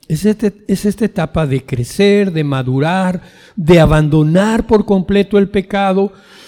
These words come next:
y de tal manera que podamos cumplir el propósito de servir al Señor. ¿Cómo? Expandiendo su reino, compartiendo tu fe a otros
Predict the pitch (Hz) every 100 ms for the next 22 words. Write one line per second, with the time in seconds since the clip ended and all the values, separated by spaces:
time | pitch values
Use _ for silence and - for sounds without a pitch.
0 | - _ _ _ _ - 196 196 202 -
1 | - 160 185 185 - - 240 247 202 180
2 | 202 226 247 - - _ - 180 - _
3 | _ _ 147 147 185 196 202 - 196 165
4 | 151 143 131 - _ - 156 156 147 151
5 | - 196 196 214 - 196 156 143 147 131
6 | 139 156 139 127 131 117 110 104 - -
7 | _ - 202 240 277 285 - _ _ _
8 | _ - 165 - 170 156 151 185 220 226
9 | 220 254 226 202 202 240 269 - _ _
10 | _ _ _ - 151 127 135 127 156 190
11 | 220 220 220 247 - 185 175 175 175 180
12 | 180 233 - -